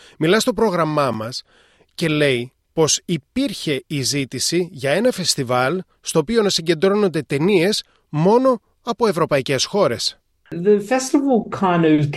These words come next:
Speaker 2: came out of, I guess, a, a desire to see all these disparate, you know, kind of European countries, uh, come together in one sort of festival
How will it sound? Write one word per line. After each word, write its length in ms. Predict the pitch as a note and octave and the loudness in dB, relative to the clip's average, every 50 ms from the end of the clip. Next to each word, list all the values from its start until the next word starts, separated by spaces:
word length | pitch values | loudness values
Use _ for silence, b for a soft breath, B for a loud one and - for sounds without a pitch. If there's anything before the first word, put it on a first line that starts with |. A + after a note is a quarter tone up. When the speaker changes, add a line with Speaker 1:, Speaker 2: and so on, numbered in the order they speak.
| - - | -6 -4
Speaker 2:
came 380 | D#3 D3+ D3 D3 D3 D3 D3 D3 C#3+ D3 C3+ C3+ C3 C3 | -2 0 2 2 2 4 4 4 4 2 0 0 2 2
out 200 | C3 C3 C3 C3 - | 2 2 0 0 0
of, 380 | C3 B2+ C3 B2 B2 B2 A#2+ A#2+ A2 A2 - _ _ _ C#3+ | 0 2 4 6 6 6 4 2 0 -4 -12 _ _ _ 0
I 20 | D3 B2+ C#3+ | 0 2 2
guess, 180 | D3+ D3+ D3+ - - D#3+ | 2 2 2 0 0 2
a, 140 | D3+ C#3+ C#3 C#3 C#3+ C#3 C#3+ C#3+ | 4 4 6 4 4 2 2 2
a 20 | B2+ C3+ | 4 4
desire 500 | B2 A#2 C3+ B2 B2 B2 B2+ C3+ C3+ C3+ B2+ C3 - | 4 4 4 2 4 4 4 2 2 2 0 -2 -4
to 60 | - A#2+ - - - | -6 -4 -2 -2 0
see 220 | - C#3+ C3+ C3+ C3 C3 C3 C3 | 0 0 2 2 2 2 2 2
all 140 | C#3+ D3 D#3 D#3 E3+ | 2 2 2 4 4
these 160 | D#3 C#3+ B2 A2 G#2+ - - D3+ | 4 4 2 0 -2 -2 -2 -2
disparate, 480 | D#3 - - - - D#3 C3+ B2 B2 - - D#3 | -2 -2 -4 0 2 2 2 2 0 -2 -2 0
you 60 | C#3+ | 2
know, 120 | B2+ B2 B2 - | 2 2 0 0
kind 120 | C3+ B2+ B2+ | -2 0 0
of 40 | A#2+ B2 C3+ | 2 4 4
European 360 | C#3 C3+ C3+ C#3+ C3+ B2+ B2 G#2+ - B2 | 4 4 2 2 2 2 2 0 0 0
countries, 580 | B2+ C3 C3 C3+ C#3+ A#2+ A2 A2 A2 A2 A2 G#2+ | 2 2 0 0 0 0 2 2 2 2 2 0
uh, 180 | B2+ A#2+ A#2 A#2 A2+ - - | 0 0 0 0 -2 -2 -2
come 140 | C3 C3 C3 C#3 | 0 0 0 0
together 340 | B2 A2 B2+ A#2 A2+ B2 A#2 A2+ A2+ | 0 0 0 0 0 -2 -2 0 0
in 60 | A2+ A2+ | 0 0
one 260 | A2+ A2+ A#2 A2+ A2 A#2 A2+ A2 G#2+ - | 2 2 2 2 2 0 -2 -2 -2 0
sort 120 | - A#2+ A2 A2 | 0 0 0 0
of 40 | - - - D3+ | -4 -2 -4 -4
festival 400 | D#3 D#3 - - F3 C3+ B2 | -4 -4 -4 -2 0 0 0